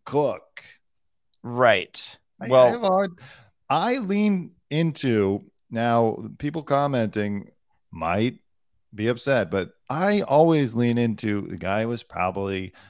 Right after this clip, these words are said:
Speaker 1: dealing with some mental issues and actually committed suicide. Uh, although let's, let's read that part, his death.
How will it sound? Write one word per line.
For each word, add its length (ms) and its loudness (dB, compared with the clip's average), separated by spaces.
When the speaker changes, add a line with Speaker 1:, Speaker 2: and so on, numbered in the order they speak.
Speaker 1:
dealing 300 0
with 100 -4
some 240 -4
mental 640 -4
issues 640 -12
and 520 -14
actually 520 -8
committed 420 -8
suicide. 500 0
Uh, 180 0
although 300 2
let's, 160 0
let's 260 -2
read 160 0
that 180 2
part, 220 -6
his 160 -8
death. 320 -2